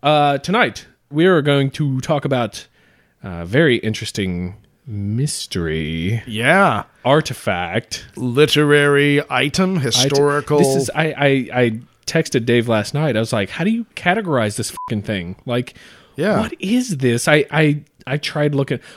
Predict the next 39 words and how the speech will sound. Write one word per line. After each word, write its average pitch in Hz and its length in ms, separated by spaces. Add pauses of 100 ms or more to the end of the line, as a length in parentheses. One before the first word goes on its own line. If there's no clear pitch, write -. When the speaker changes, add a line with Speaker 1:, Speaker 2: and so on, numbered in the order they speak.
Speaker 1:
Well, 151 140
I 151 100
tell 175 140
you 180 80
what, 170 160
I 123 80
went 185 180
to 170 60
a 113 60
bookstore 104 720
and, 117 360
and 117 260
was 104 140
trying 170 420
to 131 100
find, 131 540 (480)
uh, 113 260
a 120 80
book 131 400
on 139 280
this. 85 400 (100)
Speaker 2:
Uh-huh. 123 300
Speaker 1:
And 117 120
I 117 140
actually 117 460
knew, 110 560 (520)
uh, 98 200
the 95 120
title, 117 400
the 107 140
author, 104 420
everything 151 440
except - 640 (640)
the 110 100
category 123 600
that 90 120
it 64 40
was 98 180
in. 92 280